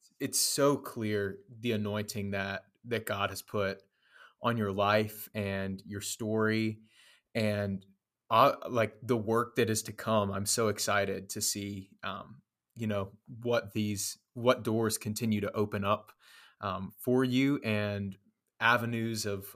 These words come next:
of work and ideas and, um, stories that come to you, because you've obviously got a really good grasp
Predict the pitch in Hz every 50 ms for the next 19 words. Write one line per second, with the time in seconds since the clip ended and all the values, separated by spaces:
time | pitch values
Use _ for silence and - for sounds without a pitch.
0 | _ - - 104 101 95 95 - - _ _ _ _ _ - 117 101 117 120 127
1 | 135 131 - - 113 101 104 101 101 101 117 117 117 113 113 117 110 104 107 101
2 | 101 104 98 95 - _ _ - - - _ _ - 101 95 90 98 104 - -
3 | - 127 120 117 117 117 117 113 107 - 110 - - - 110 110 104 - 110 107
4 | 104 104 104 107 107 - _ - - - - _ _ _ - 120 - 117 113 113
5 | - 123 - - - 147 160 147 151 147 - - 147 135 123 120 117 113 113 110
6 | - - _ - 113 110 110 107 107 107 - 131 110 - _ _ _ _ _ _
7 | _ _ _ _ _ _ _ 175 143 123 127 135 160 170 160 160 151 131 143 139
8 | 131 123 127 123 123 135 98 92 - - -